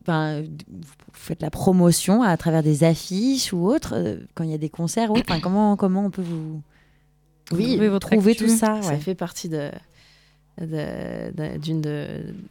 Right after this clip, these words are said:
Speaker 2: de mes missions. Euh, on a des, des réseaux sociaux. <laughs> On a un Instagram qu'on essaye d'alimenter avec, euh,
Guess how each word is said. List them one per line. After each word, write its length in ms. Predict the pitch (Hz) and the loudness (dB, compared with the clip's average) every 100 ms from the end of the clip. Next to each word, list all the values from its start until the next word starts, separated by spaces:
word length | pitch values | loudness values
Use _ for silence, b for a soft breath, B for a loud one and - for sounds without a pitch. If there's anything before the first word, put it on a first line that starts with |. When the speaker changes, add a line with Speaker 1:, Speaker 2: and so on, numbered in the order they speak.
| _ | _
Speaker 2:
de 80 | 165 | -2
mes 80 | 160 | 0
missions. 420 | 165 165 - 294 - B B B B B B B B 170 | 2 2 0 -2 -8 B B B B B B B B 2
Euh, 580 | 170 165 165 165 160 156 | 4 6 4 4 4 2
on 180 | 165 165 | 0 2
a 120 | 202 | 2
des, 540 | 202 156 151 147 147 | 2 2 2 0 0
des 120 | 143 165 | -2 -4
réseaux 300 | 156 175 156 | -4 -4 -4
sociaux. 600 | - 143 - 131 - 247 - - 180 | -6 -8 -12 -16 -8 -2 -2 -2 -2
<laughs> 300 | 175 180 175 | 0 0 0
On 220 | 180 160 | 0 -2
a 80 | 156 | -2
un 260 | 156 151 151 | -2 -4 -4
Instagram 500 | 156 156 147 170 214 | -6 -6 -2 -2 -2
qu'on 100 | 180 | -2
essaye 300 | 156 - 156 | -2 -2 0
d'alimenter 640 | 156 160 156 151 - 175 | 0 2 0 -2 -2 0
avec, 360 | 180 156 151 - | 0 -2 -4 -6
euh, 160 | 147 | -6